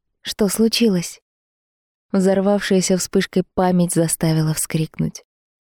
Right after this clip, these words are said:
Едва амулет коснулся лица Кирана, как на месте симпатичного мужчины оказался живой труп. "И нож! Нож!" Я рывком села и увидела Ланса. Мой любимый лежал на боку в луже крови.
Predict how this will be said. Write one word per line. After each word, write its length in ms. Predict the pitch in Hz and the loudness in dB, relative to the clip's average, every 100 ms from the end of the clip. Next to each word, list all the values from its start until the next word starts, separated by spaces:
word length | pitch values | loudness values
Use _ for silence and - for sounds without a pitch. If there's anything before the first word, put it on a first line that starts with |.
| _ | _
Едва 440 | 185 185 180 185 180 | 2 2 4 2 4
амулет 460 | 180 185 185 185 | 4 6 4 0
коснулся 560 | - 165 - 180 - 165 | -2 -2 2 2 2 0
лица 340 | 165 - 160 | 0 0 -2
Кирана, 600 | - 196 185 165 160 156 - _ | 0 2 4 4 2 -2 -8 _
как 200 | - 180 | -6 0
на 100 | 196 | 2
месте 340 | 196 202 - 180 | 4 2 0 0
симпатичного 760 | 175 175 180 185 - 180 175 | 0 2 0 -2 0 2 4
мужчины 500 | 170 175 - 190 175 | 2 0 2 2 2
оказался 560 | 175 175 170 180 175 175 | 0 -2 0 0 0 0
живой 300 | 175 175 180 | 2 0 0
труп. 360 | - 175 - _ _ _ _ _ _ _ - | -2 -4 -6 _ _ _ _ _ _ _ 0
"И 120 | 254 | 4
нож! 500 | 262 269 220 - - - | 4 4 2 0 -6 2
Нож!" 560 | 320 381 285 220 - - _ _ _ _ _ _ _ | 4 4 2 0 -6 -12 _ _ _ _ _ _ _
Я 160 | 214 196 | 2 2
рывком 400 | 190 - 190 180 | 0 0 0 -2
села 480 | - 214 202 196 - _ - | 0 2 4 2 -2 _ 0
и 140 | 208 | 2
увидела 480 | 180 170 165 165 165 | 4 2 0 0 2
Ланса. 500 | 165 160 165 - 170 - _ _ _ _ _ | 0 -2 -4 -8 -12 -18 _ _ _ _ _
Мой 200 | 196 185 | 0 2
любимый 460 | 185 175 190 185 175 | 2 2 4 4 4
лежал 300 | 175 180 175 | 4 2 2
на 100 | 175 | 2
боку 320 | 170 175 - | 0 -2 -2
в 100 | 180 | 0
луже 300 | 175 170 180 | 2 4 2
крови. 460 | - 180 175 165 | 0 0 0 0